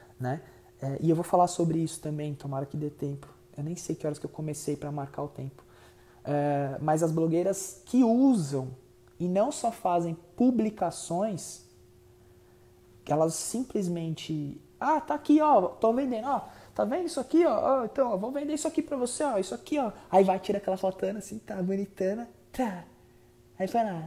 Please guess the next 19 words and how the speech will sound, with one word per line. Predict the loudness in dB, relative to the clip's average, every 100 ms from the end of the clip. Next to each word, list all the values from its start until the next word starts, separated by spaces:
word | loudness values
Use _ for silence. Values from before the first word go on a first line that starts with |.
| -8
"É, | -8 -10 2
publi." | 6 6 6 2 -4 -10 -20 -12
Cara, | -4 -2
ninguém | -2 -8
compra. | -2 -2 -2 -4 -6 -8 -20 -20 _ _ _ -20 -20 _ _ _ _ _ _ -20 -20 -2
Por | -2
quê? | 0
A | -4
pessoa | -4 -4 -4
sabe | -2 2 2 2
quando | -2 -2
aquilo | -2 -2 -4
é | -4
mentira, | -6 -6 -2 -2 -2 -8 -18 _
quando | -6 -6
aquilo | -4 -2
é | -2
fake, | 0 0 0 -2 -10 -16 -16 -20 -20 -20 _ -20 -20 -20 -14 -6
né? | -4 -4